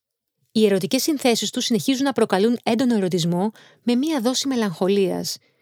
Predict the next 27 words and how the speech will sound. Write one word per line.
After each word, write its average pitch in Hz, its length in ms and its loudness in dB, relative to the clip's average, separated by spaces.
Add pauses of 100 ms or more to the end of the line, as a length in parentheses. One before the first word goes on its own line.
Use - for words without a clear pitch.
(440)
Είναι 359 160 0
ίσως 349 320 -2
η 302 40 -8
τελευταία 262 360 0
του - 80 -2
προσπάθεια 214 680 -2
να 240 100 -2
συμφιλιωθεί 196 600 -2
με 254 80 0
την 226 120 -2
ιδέα 214 220 0
του 214 100 -6
θανάτου 190 560 -2 (340)
μέσω 240 280 0
της 247 160 -4
μαγείας 208 380 0
του 214 100 -2
έρωτα. 180 480 0 (300)
«Στη - 180 -2
ζωγραφική 214 440 2
δεν 320 120 2
μπορείς 330 240 2
να 233 80 0
φλιαρείς. 170 680 0 (300)
Πρέπει 277 220 0
να 311 80 0
πειθαρχείς. 220 680 -2